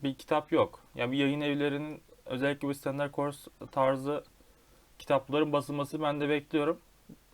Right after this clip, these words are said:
Onun basıldıktan sonra zaten direkt onlarla ilerleyeceğim. Yani benim yeni sisteme göre seviyem H S K iki olmuş olacak.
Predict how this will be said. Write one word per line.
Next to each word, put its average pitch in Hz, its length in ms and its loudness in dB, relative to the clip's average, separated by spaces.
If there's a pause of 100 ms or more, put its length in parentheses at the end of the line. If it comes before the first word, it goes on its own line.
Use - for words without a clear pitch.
(340)
Onun 127 460 -4 (120)
basıldıktan 143 460 0
sonra 135 200 -4
zaten 139 220 -2
direkt 139 220 -2
onlarla 135 500 0
ilerleyeceğim. 127 580 2 (640)
Yani 120 180 2
benim 139 400 2
yeni 143 200 -2
sisteme 123 260 -2
göre 131 200 0
seviyem 135 300 0
H 135 220 -2
S - 80 -10
K 135 100 -10
iki 143 200 -2
olmuş 120 280 0
olacak. 101 380 -2